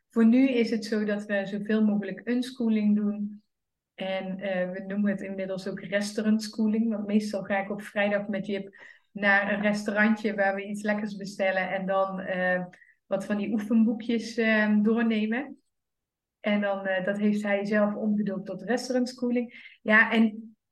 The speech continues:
<clears throat> hij is vijf, hij spreekt drie talen. Ehm, hij rekent, hij, hij, hij leest een beetje.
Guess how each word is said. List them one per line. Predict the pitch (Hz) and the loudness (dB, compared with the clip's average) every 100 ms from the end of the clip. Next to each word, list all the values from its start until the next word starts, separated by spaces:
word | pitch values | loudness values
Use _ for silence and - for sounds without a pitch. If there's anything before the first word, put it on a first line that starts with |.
| _ _ - | _ _ 4
<clears throat> | 311 226 - - - - _ _ _ _ 202 | 8 8 6 0 -10 -18 _ _ _ _ 0
hij | 214 226 | 2 2
is | 220 - | 0 2
vijf, | 262 226 240 - | 2 4 0 -2
hij | 220 | -4
spreekt | 214 - 220 208 | -4 -2 -2 2
drie | 220 233 | 0 2
talen. | 240 233 254 208 196 247 - _ _ - | 2 2 4 2 0 -2 -8 _ _ -8
Ehm, | 208 202 202 202 208 208 _ _ _ _ _ | -4 -2 -4 -4 -8 -10 _ _ _ _ _
hij | 220 208 | -4 0
rekent, | 214 226 - 208 208 | 2 0 -2 -4 -2
hij, | 202 202 196 - | -2 -2 -4 -10
hij, | 180 202 196 | -6 -4 -4
hij | - 190 190 | -6 -8 -6
leest | 208 233 214 - - | 0 0 -2 -6 -14
een | - 196 | -10 -6
beetje. | 190 185 180 208 254 | -4 -4 -4 -6 -6